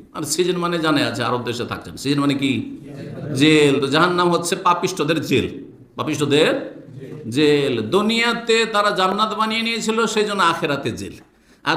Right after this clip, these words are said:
দুনিয়াকে যারা মনে করবে যে, "না, দুনিয়া আমাদের জন্য কি সিজন, জেলের মতো", তাদের জন্য জান্নাত রয়েছে।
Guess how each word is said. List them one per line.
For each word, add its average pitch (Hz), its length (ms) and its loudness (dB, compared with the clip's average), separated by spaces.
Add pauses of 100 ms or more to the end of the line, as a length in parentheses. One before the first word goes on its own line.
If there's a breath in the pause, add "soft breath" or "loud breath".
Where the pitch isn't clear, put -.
দুনিয়াকে 220 520 0
যারা 226 240 2
মনে 220 300 -4
করবে 220 340 -2
যে, 208 120 -2
"না, 196 140 0
দুনিয়া 202 340 0
আমাদের 202 320 0
জন্য 208 240 -2
কি 196 160 0
সিজন, 185 420 2
জেলের 185 440 2
মতো", 196 560 -2 (120)
তাদের 226 220 2
জন্য 202 220 -2
জান্নাত 151 320 -2
রয়েছে। 101 300 -6